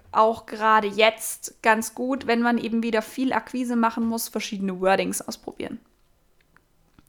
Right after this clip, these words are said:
Einfach ein bisschen jonglieren. Ähm, was mir tatsächlich noch nie geholfen hat, was mir auch niemals helfen wird, ist mir Pitches runterzuschreiben, au-, also aufzuschreiben und, ähm,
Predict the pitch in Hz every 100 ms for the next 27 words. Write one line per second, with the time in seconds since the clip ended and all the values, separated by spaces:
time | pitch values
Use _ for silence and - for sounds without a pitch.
0 | - _ 277 302 285 254 240 240 214 208
1 | 196 208 190 180 _ _ _ - - -
2 | - - - _ 240 240 247 240 240 240
3 | - _ _ _ _ 247 254 277 330 302
4 | 277 277 277 254 233 269 285 247 240 277
5 | - 302 339 - - - 240 240 262 -
6 | - 262 294 277 - 269 269 254 262 269
7 | 233 226 226 277 - 233 233 233 277 226
8 | - 320 - 302 311 359 392 _ _ 202
9 | 196 214 214 - - - 320 - 302 294
10 | 311 392 - _ - - - - - _
11 | 233 226 233 233 - - 220 214 220 214
12 | 214